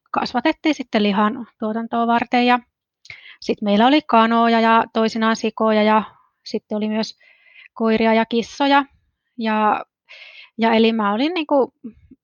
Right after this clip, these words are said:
hyvin monenlaisten eläinten kanssa tekemisissä jo ihan niinku pienestä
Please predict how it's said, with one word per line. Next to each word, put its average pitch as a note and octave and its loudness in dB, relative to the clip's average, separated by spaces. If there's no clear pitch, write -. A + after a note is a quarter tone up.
hyvin B3 0
monenlaisten A3+ 0
eläinten D4 2
kanssa A#3+ 0
tekemisissä A#3 -4
jo G3+ -8
ihan A3 -2
niinku G3+ -6
pienestä G#3 -2